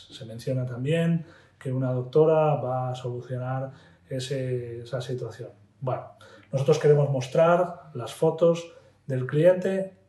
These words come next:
antes y después. Y ustedes mismos juzguen. Juzguen si la situación es tan, tan desastrosa como se menciona. Pues, en este aspecto, Dani, quiero decirte que hasta ahora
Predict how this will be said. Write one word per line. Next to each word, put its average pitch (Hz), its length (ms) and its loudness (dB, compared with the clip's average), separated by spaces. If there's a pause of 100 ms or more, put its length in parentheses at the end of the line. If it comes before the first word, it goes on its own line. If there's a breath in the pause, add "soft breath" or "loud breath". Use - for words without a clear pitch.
(140)
antes 208 680 0 (240)
y 156 100 -2
después. 151 540 0 (500)
Y 127 60 -10
ustedes 127 460 -8
mismos 131 560 -8
juzguen. 127 420 -6 (280 soft breath)
Juzguen 143 440 0
si 127 140 -6
la 127 120 -2
situación 143 760 -4
es 120 320 -10 (480 soft breath)
tan, 131 400 -4 (160)
tan 127 380 -8 (220 loud breath)
desastrosa 135 720 -6
como 131 280 -8
se 131 100 -12
menciona. 110 440 -12 (120)
Pues, - 280 -20 (520 soft breath)
en 143 100 -2
este 170 480 2
aspecto, 185 500 0
Dani, 190 340 0
quiero 160 280 -4
decirte 175 540 -2
que 151 120 -2
hasta 135 240 -4
ahora 170 480 0